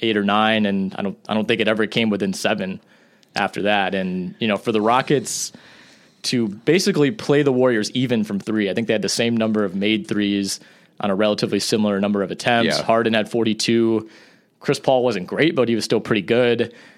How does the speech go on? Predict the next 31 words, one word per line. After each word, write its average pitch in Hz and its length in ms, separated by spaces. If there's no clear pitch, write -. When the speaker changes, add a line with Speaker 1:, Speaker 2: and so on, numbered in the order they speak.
Speaker 1:
Um, 98 720
you 123 140
know, 101 120
for 139 160
it 139 120
to, 113 460
for 135 120
it 123 100
to - 120
end 117 180
like 98 200
that, 101 300
where 101 180
it 110 200
felt 143 280
like 123 260
a 120 80
game 113 360
that 101 200
maybe 139 200
Houston 175 320
maybe 127 160
not 110 180
shouldn't 151 340
have 165 140
won, 175 220
but 110 320
against 131 580
twenty-eight 127 460
other 113 200
teams, 120 520